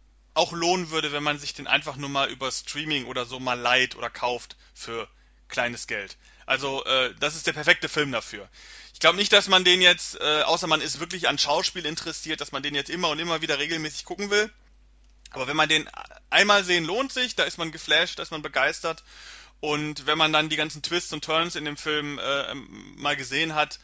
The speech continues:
gibt's jetzt auch nicht so wahnsinnig viele, äh, äh, Argumente, den nochmal sehen zu müssen. Deswegen, wer sich den irgendwie on-,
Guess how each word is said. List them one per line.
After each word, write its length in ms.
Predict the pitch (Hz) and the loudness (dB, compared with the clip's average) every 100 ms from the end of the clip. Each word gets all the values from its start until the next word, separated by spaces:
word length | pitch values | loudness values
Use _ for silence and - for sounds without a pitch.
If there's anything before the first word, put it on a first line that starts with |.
| - - - - - - _ _ _ _ | -20 -20 -20 -20 -20 -20 _ _ _ _
gibt's 220 | - 131 | -10 -6
jetzt 180 | - - | -6 -6
auch 100 | 139 | -4
nicht 140 | 156 143 | -4 -4
so 160 | 117 | -2
wahnsinnig 500 | 120 156 156 156 - | 0 2 0 -6 -6
viele, 500 | - 151 147 139 135 | -8 -4 2 4 2
äh, 320 | - 127 104 123 | 2 -2 0 -4
äh, 20 | |
Argumente, 480 | 120 120 120 139 127 | -4 -6 -6 -6 -6
den 240 | 117 120 | -6 -6
nochmal 420 | 127 - 135 107 | -6 -4 -4 -4
sehen 240 | 104 104 110 | -6 -12 -12
zu 160 | 110 | -16
müssen. 240 | 104 - 127 | -14 -12 -10
Deswegen, 640 | 131 156 160 160 127 131 | -2 -2 0 -4 -8 -4
wer 160 | 143 151 | -2 0
sich 140 | 151 | -2
den 380 | 151 139 135 131 | -4 -4 -6 -10
irgendwie 260 | - 143 135 | -10 -10 -8
on-, 300 | 117 147 | -8 -10